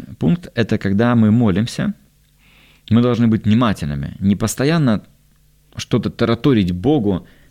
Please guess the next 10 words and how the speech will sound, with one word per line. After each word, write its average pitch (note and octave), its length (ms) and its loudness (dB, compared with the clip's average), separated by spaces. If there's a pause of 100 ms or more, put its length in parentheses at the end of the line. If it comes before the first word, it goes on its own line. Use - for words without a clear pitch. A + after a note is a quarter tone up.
высказывая A2 580 0
Ему G#2+ 300 4
свои G#2 400 0
проблемы G2+ 520 2
там D#2 180 -4
какие-то F2 440 -4
или E2+ 340 0 (400)
нужды, F#2+ 540 2
а G#2 160 -2
это G#2 360 0